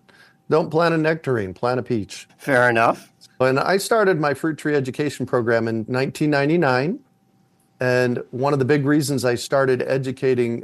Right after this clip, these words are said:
Speaker 1: about fruit trees was because I found out you could go into every big box store and most local nurseries, and they would sell you a fruit tree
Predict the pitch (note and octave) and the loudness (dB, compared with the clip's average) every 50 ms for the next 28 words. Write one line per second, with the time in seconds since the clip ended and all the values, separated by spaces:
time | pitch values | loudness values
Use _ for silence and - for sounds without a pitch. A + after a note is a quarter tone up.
0 | - B2 A#2 A2 C3+ C#3 D3+ D#3+ - - - - C#3 C3 - - - C3 B2 B2 | -10 -10 -4 0 2 2 2 2 0 -4 -6 -4 -4 -4 -4 -2 -2 0 0 0
1 | B2 A#2 A#2+ A#2 A2 - B2+ A2 - A2+ B2+ A#2+ G2+ - C3 C3 B2+ B2+ C3+ C3+ | 0 -2 -4 -4 -4 -4 -6 -6 -4 -2 -2 -2 0 0 0 2 2 0 0 0
2 | B2 A#2+ A#2+ A#2+ B2+ B2 A#2+ A#2+ A2+ A2+ B2 B2 B2+ A#2 G2+ C3 C3+ C3 B2 B2 | -4 -4 -2 -2 -2 -2 0 0 0 -2 -2 -2 -4 -2 0 0 0 0 2 0
3 | A#2 G#2+ G2 - - - - A2 G#2 G#2+ G#2 - - - - _ _ _ _ _ | 0 0 0 -4 -10 -8 -6 -4 -4 -4 -6 -8 -14 -20 -20 _ _ _ _ _
4 | _ - - A#2+ A#2+ A#2 A#2+ A#2 A2 - - - A#2 A#2+ A#2+ A#2 A#2 A#2+ A#2 A2+ | _ -6 -4 -2 0 0 0 -2 -2 -4 -6 -4 -2 -2 -2 -2 -2 -4 -4 -4
5 | A2 A2+ A#2+ A#2 - - - G#2 G2 F#2+ F#2+ F#2+ - - A2 G#2+ G#2 G2+ G#2 G#2+ | -4 -4 -6 -6 -8 -8 -8 -6 -6 -6 -8 -12 -14 -14 -12 -12 -10 -8 -6 -6
6 | G#2 G2+ G2+ G#2 G#2 A2 - - - A2+ A2+ A#2+ A#2+ A#2 A#2+ A#2+ A#2 - - G2+ | -6 -8 -8 -12 -12 -12 -12 -10 -8 -6 -6 -4 -4 -2 -2 -4 -4 -4 -6 -10
7 | G2+ G2+ - - - C3+ C#3 D#3 F#3 - - - - C#3+ C#3+ D3 D3 E3 D#3+ | -10 -12 -16 -12 -8 -6 -4 -4 -6 -8 -14 -10 -6 -6 -4 -4 -4 -6 -8